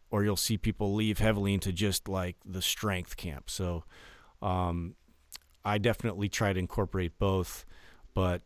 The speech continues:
what we do is we phase it in and out. So we go through a period of three to four weeks where we're really focused on maximal strength,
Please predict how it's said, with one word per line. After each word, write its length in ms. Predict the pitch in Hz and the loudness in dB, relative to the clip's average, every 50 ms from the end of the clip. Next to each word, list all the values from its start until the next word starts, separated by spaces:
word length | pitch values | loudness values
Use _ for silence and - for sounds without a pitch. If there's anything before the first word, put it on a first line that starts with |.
| - - | -12 -12
what 320 | - 117 98 98 107 110 110 | -10 -6 -2 0 0 0 2
we 120 | 107 101 | 2 0
do 200 | 95 104 107 104 | 4 6 6 6
is 80 | 95 90 | 6 4
we 80 | 98 | 0
phase 420 | 92 - - - 101 98 95 82 92 | -2 0 2 2 4 4 4 2 0
it 120 | 98 - | -2 0
in 160 | - 101 92 | 2 2 2
and 120 | 92 87 95 | 4 4 4
out. 240 | 95 85 85 - - | 2 2 0 0 -4
So 200 | - - 95 87 | -4 -2 0 2
we 120 | 92 95 | 2 2
go 200 | 90 110 110 110 104 | 4 6 6 6 6
through 260 | - - 110 104 98 | 4 2 4 4 4
a 40 | 92 | 4
period 400 | - - 127 120 117 113 107 98 | 4 4 6 8 8 8 6 6
of 120 | 98 - | 2 0
three 200 | - - 117 110 | 2 2 4 4
to 60 | 104 101 | 4 4
four 220 | - 107 101 95 | 2 2 2 4
weeks 500 | 98 117 147 151 143 135 - - - - | 6 8 8 8 8 6 2 -2 0 4
where 160 | 110 107 101 | 4 4 6
we're 100 | 98 98 | 6 4
really 220 | 95 107 107 104 98 | 4 4 4 4 2
focused 500 | - - 120 110 104 - 104 - - 101 | 2 4 4 4 4 4 -2 -4 0 0
on 120 | 95 98 | 2 2
maximal 340 | 98 98 98 - - 101 92 | 2 0 0 -2 -4 -4 -4
strength, 540 | - - - 143 147 143 143 - - - | -4 -2 2 4 4 4 4 0 -2 -12